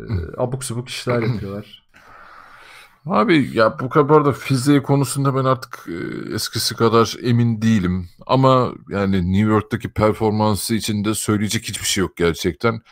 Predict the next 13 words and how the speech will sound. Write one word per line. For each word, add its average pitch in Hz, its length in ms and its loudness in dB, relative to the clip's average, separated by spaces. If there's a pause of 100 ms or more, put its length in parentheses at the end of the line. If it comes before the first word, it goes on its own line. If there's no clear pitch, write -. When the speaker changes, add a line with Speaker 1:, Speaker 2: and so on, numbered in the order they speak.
(160)
Speaker 2:
Evet. 107 180 -14
Speaker 1:
Çünkü 107 160 -4
elde 113 340 2
hiçbir 110 260 -2
şey 90 140 -2
yok. 85 140 -2 (160)
Yani 82 280 -6 (340)
çöp - 360 2
bir 113 160 2
kadro 104 400 4
var. 95 200 2
Takım 107 280 -4
mühendisliği 104 760 2